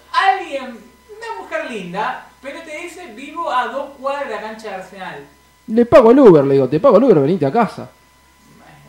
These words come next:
Speaker 1: más fácil, despachá.
Speaker 2: Claro, olvidate.
Speaker 1: Olvidate. ¿Vos, vos, Lucas?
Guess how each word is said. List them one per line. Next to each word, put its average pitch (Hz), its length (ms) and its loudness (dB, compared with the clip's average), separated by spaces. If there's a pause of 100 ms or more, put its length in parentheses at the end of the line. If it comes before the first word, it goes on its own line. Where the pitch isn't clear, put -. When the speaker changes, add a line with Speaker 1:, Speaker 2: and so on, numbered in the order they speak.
Speaker 1:
más 156 80 -18
fácil, - 340 -12
despachá. 214 260 -18 (240)
Speaker 2:
Claro, 135 200 4
olvidate. 220 480 0 (380)
Speaker 1:
Olvidate. 180 480 -10
¿Vos, 427 160 -2 (240)
vos, - 180 -2
Lucas? 320 360 -8